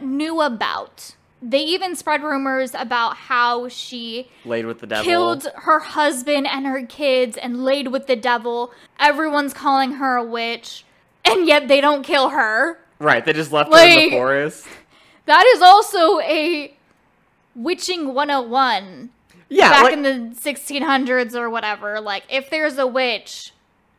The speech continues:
Speaker 1: you're not gonna let them live.
Speaker 2: Right. You would think instead of accusing Sarah and Hannah that they would actually go after the witch nearby. But at this point, that witch was already dead because Solomon killed her and stole the book, but still, you, you would think that would be the first place they would go instead of blaming people in the town.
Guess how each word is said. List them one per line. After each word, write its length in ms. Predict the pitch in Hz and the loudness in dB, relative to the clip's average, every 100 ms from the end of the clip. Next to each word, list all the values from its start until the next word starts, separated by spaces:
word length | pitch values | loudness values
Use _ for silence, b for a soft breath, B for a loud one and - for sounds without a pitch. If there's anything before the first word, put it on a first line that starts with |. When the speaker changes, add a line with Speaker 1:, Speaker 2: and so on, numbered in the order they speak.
| _ 254 | _ -6
Speaker 1:
you're 120 | 294 | 0
not 180 | 554 587 | 0 0
gonna 240 | 427 349 | -2 0
let 260 | 392 427 339 | 2 2 -2
them 260 | 349 277 | -6 -6
live. 560 | 311 381 147 - - - | -6 -4 -6 -10 -20 -6
Speaker 2:
Right. 280 | 175 165 131 | 2 2 2
You 120 | 180 | -2
would 100 | 233 | -4
think 200 | 226 320 | -4 -6
instead 220 | 359 285 233 | -4 -2 -2
of 100 | 180 | -4
accusing 480 | - 190 180 170 170 | -8 -8 -6 -6 -8
Sarah 340 | - 143 151 | -6 -4 -4
and 80 | 131 | -6
Hannah 420 | 127 110 123 143 | -8 -6 -4 -4
that 200 | 147 143 | -2 -2
they 120 | 147 | -2
would 120 | 143 143 | -2 0
actually 480 | 135 139 - 156 | 0 -2 -6 -10
go 320 | 143 139 135 131 | -4 -2 0 0
after 600 | 120 131 - - 127 123 | -2 -2 -4 -8 -6 -6
the 300 | 117 120 117 | -8 -10 -8
witch 400 | 117 107 - - | -6 -8 -8 -12
nearby. 720 | 117 110 107 143 92 - - _ _ _ _ _ _ | -8 -6 -4 -4 -4 -10 -20 _ _ _ _ _ _
But 120 | - 233 | 4 4
at 80 | |
this 140 | 202 190 | 4 2
point, 240 | 202 175 | 0 0
that 160 | 156 151 | 2 0
witch 140 | 143 | -2
was 100 | 143 | -4
already 220 | 135 127 123 | -4 -2 -2
dead 200 | 123 107 | -4 -4
because 180 | 123 | -8
Solomon 280 | 131 117 107 | -6 -6 -8
killed 240 | 107 123 113 | -6 -4 -4
her 80 | |
and 80 | 110 | -8
stole 180 | - 117 | -8 -10
the 80 | 104 | -2
book, 420 | 170 160 151 - _ | 2 2 0 -8 _
but 600 | 151 156 123 104 - - _ _ _ _ _ _ | 0 2 2 -2 -8 -18 _ _ _ _ _ _
still, 340 | - 302 143 | -2 2 2
you, 160 | 131 160 | 2 -4
you 200 | 185 202 | 0 2
would 140 | 190 | 2
think 180 | 214 196 | 0 -2
that 100 | 180 | 0
would 100 | 170 | 0
be 80 | 160 | -2
the 80 | 156 | -4
first 300 | 165 151 - | -4 -4 -4
place 180 | 143 | -6
they 120 | - 127 | -6 -8
would 180 | 120 | -6
go 180 | 139 123 | -2 -2
instead 240 | 120 135 123 | -2 -4 -4
of 80 | |
blaming 320 | 131 139 135 123 | -2 -4 -4 -8
people 380 | 147 135 123 | -12 -8 -6
in 80 | 120 | -6
the 80 | 113 | -8
town. 500 | 135 127 104 95 | -10 -10 -10 -14